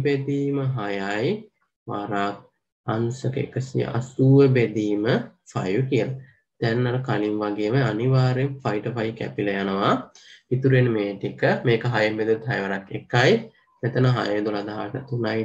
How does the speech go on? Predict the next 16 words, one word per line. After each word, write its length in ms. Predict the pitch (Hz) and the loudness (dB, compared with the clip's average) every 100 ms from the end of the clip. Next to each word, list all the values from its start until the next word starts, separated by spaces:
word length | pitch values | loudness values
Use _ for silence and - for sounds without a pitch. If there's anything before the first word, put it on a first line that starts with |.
| - | -4
තිහයි, 380 | 151 131 101 101 | 0 2 2 0
තිහේ 360 | 101 120 120 120 | -4 -4 0 2
ඒවා 240 | 117 113 | 2 0
හතක් 280 | 101 - 104 | -4 -6 -10
කියන්නේ 460 | - - 107 110 196 233 - - _ _ | -6 -4 0 2 2 0 -12 -20 _ _
තුනක් 240 | 127 110 107 101 - | -4 -2 -4 -6 -8
හත 200 | - - | -8 -2
විසි 320 | 107 104 - | -2 -2 -6
එකයි, 340 | - - 110 180 226 - _ _ | -8 -2 2 4 2 -8 _ _
අංශක 500 | 107 104 110 - 104 131 | -6 -4 -4 -6 -2 2
දෙසිය 480 | 131 107 101 - 104 127 | 4 2 0 -2 0 2
දහයයි. 500 | 123 101 101 113 110 - _ _ _ _ | 0 -2 -2 0 0 -4 _ _ _ _
මෙන්න 220 | 120 113 113 | -2 0 0
මේ 260 | 110 120 156 | 2 4 4
විදිහට 380 | 139 110 104 101 | 2 0 -2 0
ඔයාලට, 440 | 101 98 98 - | -2 -2 -4 0